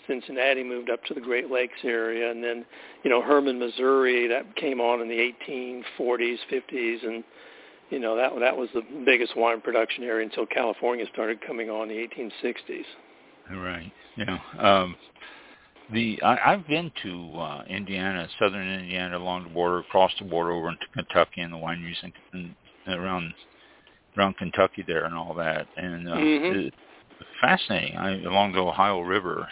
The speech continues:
Speaker 2: uh, quite a few wineries in that area there.
Speaker 1: Yeah,
Speaker 2: And
Speaker 1: yeah.
Speaker 2: I had the opportunity to visit quite a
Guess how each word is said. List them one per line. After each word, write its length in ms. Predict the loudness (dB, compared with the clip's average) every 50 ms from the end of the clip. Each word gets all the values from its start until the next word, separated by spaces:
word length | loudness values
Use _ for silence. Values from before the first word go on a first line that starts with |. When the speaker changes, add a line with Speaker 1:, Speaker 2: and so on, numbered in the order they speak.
| -12 -6
Speaker 2:
uh, 240 | -4 -2 -2 -2 -4 -8 _ _ _ 0
quite 140 | 0 0 0
a 20 | 0 -6
few 100 | -6 -4
wineries 420 | -2 0 0 -2 -2 -6 -8 -8 -8
in 60 | -2
that 180 | 0 0 2 2
area 260 | 2 0 0 -4 -4 -2
there. 320 | -2 -2 -2 -2 -4 -10 -16 -20 -20 _ -20 -20 -20 -20 -20 -20 -20 -20 -18 -8
Speaker 1:
Yeah, 200 | 2 4 4 4
Speaker 2:
And 160 | 4 -2 -8 -12 -10 -4
Speaker 1:
yeah. 60 | -2
Speaker 2:
I 120 | -2 -2 -4 _ _ _ _ _
had 300 | -6 0 2 4 2 4 2
the 60 | 4
opportunity 420 | 4 4 2 _ -8 -6 -6 -6 -6 -10 -10 -8
to 100 | -10 -6 -6
visit 200 | -6 -6 -6 -10 _
quite 180 | 0 0 0
a 40 | 0